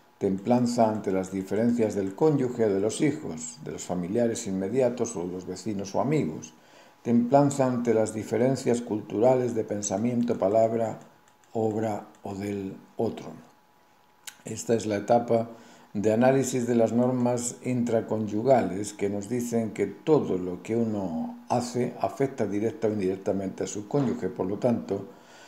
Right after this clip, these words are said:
ante cualquier decisión alternativa es necesario considerar las consecuencias en la pareja.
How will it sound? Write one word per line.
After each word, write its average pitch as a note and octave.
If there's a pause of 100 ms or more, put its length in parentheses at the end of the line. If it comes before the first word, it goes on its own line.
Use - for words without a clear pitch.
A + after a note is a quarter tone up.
(360)
ante A#2+
cualquier A#2+
decisión B2
alternativa G#2
es G#2
necesario G#2
considerar F#2+
las F#2
consecuencias -
en E2
la D#2
pareja. D2+